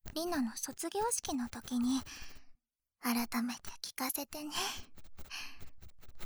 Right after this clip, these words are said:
リナも一途だからさ、卒業式まで先生のこと、好きでい続けるから。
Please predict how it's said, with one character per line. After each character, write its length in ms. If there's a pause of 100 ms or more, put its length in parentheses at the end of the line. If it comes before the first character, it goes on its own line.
(460)
リ 160
ナ 160
も 160
一 260
途 120
だ 120
か 160
ら 140
さ、 140 (1400)
卒 300
業 240
式 320
ま 80
で 140
先 280
生 200
の 80
こ 340
と、 80 (1300)
好 80
き 140
で 100
い 160
続 260
け 120
る 140
か 100
ら。 60